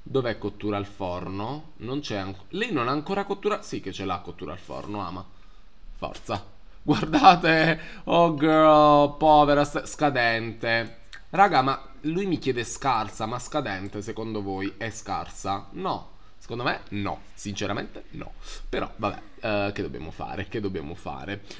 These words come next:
Eh, proveremo a vendere la qualsiasi, raga, a questo punto. Ma in tutto questo il nostro Alexio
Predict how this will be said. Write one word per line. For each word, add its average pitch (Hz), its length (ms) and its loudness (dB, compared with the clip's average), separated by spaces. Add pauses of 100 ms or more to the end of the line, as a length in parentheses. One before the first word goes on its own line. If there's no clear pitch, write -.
(120)
Eh, 131 300 4
proveremo 127 440 2
a 113 60 2
vendere 104 640 -2
la 101 140 0
qualsiasi, 98 680 -4
raga, 95 240 -2
a 92 40 -6
questo - 280 -10
punto. 73 380 -8
Ma 165 100 0
in 226 60 -2
tutto 403 260 0
questo 117 320 0
il 110 60 -2
nostro 139 340 -2
Alexio 226 840 0